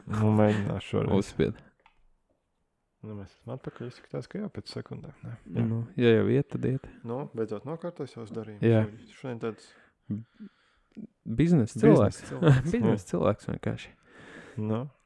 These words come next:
Speaker 2: Tā kā, jā, nu, tā tad pie reizes mobilajiem telefoniem jau ir tā lieta, kā tu nospied it kā, kur tu gribētu, lai tev ir tas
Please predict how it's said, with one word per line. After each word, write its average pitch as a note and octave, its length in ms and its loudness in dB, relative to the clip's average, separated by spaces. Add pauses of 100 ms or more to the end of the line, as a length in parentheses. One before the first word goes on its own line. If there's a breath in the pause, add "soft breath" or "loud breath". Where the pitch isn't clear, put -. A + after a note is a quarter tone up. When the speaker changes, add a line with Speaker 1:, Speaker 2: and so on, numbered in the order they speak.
(340)
Speaker 2:
Tā A#2+ 160 8 (160)
kā, B2 260 8
jā, B2 480 10 (140)
nu, A#2+ 360 4
tā D#3+ 280 10
tad G#2+ 180 -2
pie A#2+ 160 12
reizes C3 460 8 (640 loud breath)
mobilajiem A2 600 6
telefoniem A#2 640 6
jau A#2 140 6
ir A2 140 8
tā A#2+ 220 8
lieta, B2+ 260 4
kā G2+ 180 6
tu G2+ 140 2
nospied G#2+ 480 4
it F#2+ 120 2
kā, G2+ 180 4
kur G#2+ 180 4
tu - 100 -6
gribētu, G#2 800 4
lai F#2+ 180 6
tev G2 260 2
ir F2+ 180 0
tas - 320 -6